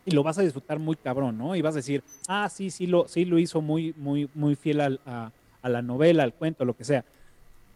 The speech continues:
Yo la primera vez que la vi, también fui con la expectativa muy cabrona porque todo el mundo estuvo mamando así de, "La película de terror del año,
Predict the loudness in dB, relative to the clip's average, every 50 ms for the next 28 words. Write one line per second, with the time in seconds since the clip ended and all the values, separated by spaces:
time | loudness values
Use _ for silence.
0 | _ _ 4 6 6 6 6 6 4 4 4 4 4 2 0 0 0 0 0 0
1 | -2 -2 -4 -6 -6 -4 -2 -2 -2 -2 -2 -6 -4 -4 -4 -4 -4 -6 -8 -14
2 | -14 -12 -12 -8 -2 0 2 2 4 4 4 6 6 4 4 2 -2 -2 0 0
3 | 0 0 -2 -4 -6 -8 -8 -8 -12 -14 -8 _ 2 2 4 4 2 2 -2 -2
4 | -2 -2 -2 -2 -2 -4 -2 -2 0 0 0 0 0 -2 -2 -2 -2 -4 -6 -6
5 | -8 -8 -6 -6 -6 -4 -2 0 0 0 0 -2 _ 0 0 2 2 0 -2 -2
6 | -4 -2 -2 0 0 -2 -2 -4 _ -6 -6 -4 -4 -4 -4 -4 -4 -6 -8 -8
7 | -6 -4 -2 0 0 2 2 2 2 2 4 4 2 2 0 -2